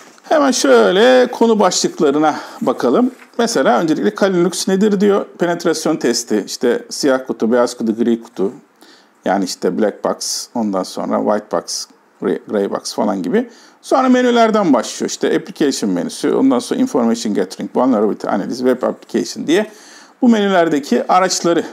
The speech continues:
tanıtıyor. Tek tek böyle ekran görüntüleriyle. Sonra daha ayrıntılı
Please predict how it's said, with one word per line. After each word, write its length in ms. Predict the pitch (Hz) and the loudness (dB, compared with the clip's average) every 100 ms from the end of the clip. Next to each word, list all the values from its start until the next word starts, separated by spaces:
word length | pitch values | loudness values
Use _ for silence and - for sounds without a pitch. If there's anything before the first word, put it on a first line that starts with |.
| - | -4
tanıtıyor. 440 | 113 101 - 82 - _ _ | -2 -2 -2 -4 -6 _ _
Tek 240 | 160 - - | -4 -4 -4
tek 180 | - | -4
böyle 180 | 101 87 | -2 0
ekran 320 | 104 - 107 | -2 -2 -2
görüntüleriyle. 720 | 92 - - - - 185 233 - - _ | -2 -6 -8 -10 -6 -4 -4 -6 -20 _
Sonra 520 | - 269 269 180 135 - 175 | -6 0 2 2 0 -2 0
daha 140 | 208 | 2
ayrıntılı 500 | 202 151 131 120 | 4 2 0 0